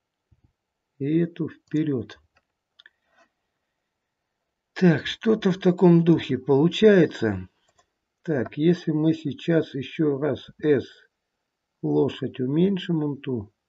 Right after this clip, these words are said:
дальнюю, «G» немножко ее подгоним, тогда получается нам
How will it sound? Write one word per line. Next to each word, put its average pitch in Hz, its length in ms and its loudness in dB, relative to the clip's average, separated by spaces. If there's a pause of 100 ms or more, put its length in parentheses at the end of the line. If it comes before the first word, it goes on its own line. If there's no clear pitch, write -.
(120)
дальнюю, 120 680 -6 (1800)
«G» 127 640 -4 (280)
немножко 131 680 -8
ее 120 380 -6 (100)
подгоним, 117 880 -6 (880)
тогда 127 440 -4
получается 165 760 -4
нам 151 260 -8